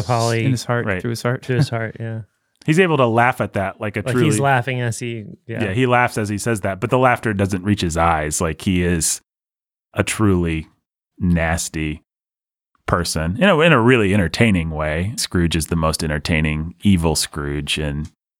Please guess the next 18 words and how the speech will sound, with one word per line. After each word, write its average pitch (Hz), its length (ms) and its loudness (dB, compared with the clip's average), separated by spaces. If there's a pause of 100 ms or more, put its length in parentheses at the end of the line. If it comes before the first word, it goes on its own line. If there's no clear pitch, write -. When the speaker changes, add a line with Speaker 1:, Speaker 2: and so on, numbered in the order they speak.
(380)
Speaker 3:
George 78 220 -2
C. 76 160 -2
Scott. 73 400 0
It's 110 120 2
like 120 120 4
watching 82 320 0
Jack 78 280 -4
Nicholson 76 480 -2
or 76 60 -4
something. 80 360 -2
You 80 100 0
like 78 180 0
to 73 100 -4
watch 73 260 0
somebody 73 380 0
this 71 200 -6
powerful 73 600 -2
just - 420 -6